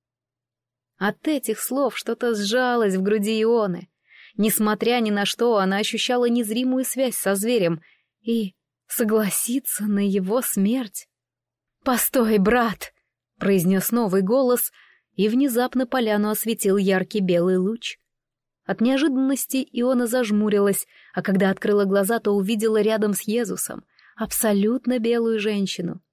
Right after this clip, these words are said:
Ее одеяние, кожа, волосы —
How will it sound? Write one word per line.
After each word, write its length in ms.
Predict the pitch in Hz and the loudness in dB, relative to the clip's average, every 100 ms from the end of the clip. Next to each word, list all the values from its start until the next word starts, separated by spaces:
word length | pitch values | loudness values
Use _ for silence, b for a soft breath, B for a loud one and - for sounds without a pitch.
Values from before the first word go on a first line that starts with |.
| _ _ _ _ - | _ _ _ _ -4
Ее 300 | 190 202 240 | 0 2 2
одеяние, 720 | 233 220 226 196 196 180 180 | 2 0 0 2 0 0 -2
кожа, 580 | 185 - 208 214 175 180 | -4 0 2 2 0 0
волосы — 760 | 185 202 247 214 208 - 208 | 0 2 2 2 0 0 -2